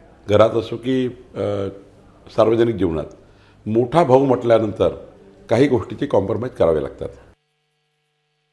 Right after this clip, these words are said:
आमच्याकडनं कुठलाही निरोप नाही, आम्ही कुठलंही त्या ठिकाणी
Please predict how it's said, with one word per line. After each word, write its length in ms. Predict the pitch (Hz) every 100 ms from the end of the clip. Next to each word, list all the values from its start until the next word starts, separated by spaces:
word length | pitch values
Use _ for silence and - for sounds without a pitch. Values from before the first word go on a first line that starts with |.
| _ _ _ _ -
आमच्याकडनं 420 | 123 156 151 156
कुठलाही 380 | - - 143 139
निरोप 300 | 113 117 95
नाही, 260 | 92 69 - _ _ _
आम्ही 200 | 95 107
कुठलंही 400 | 120 107 113 127
त्या 160 | 135 123
ठिकाणी 540 | 120 117 110 113 107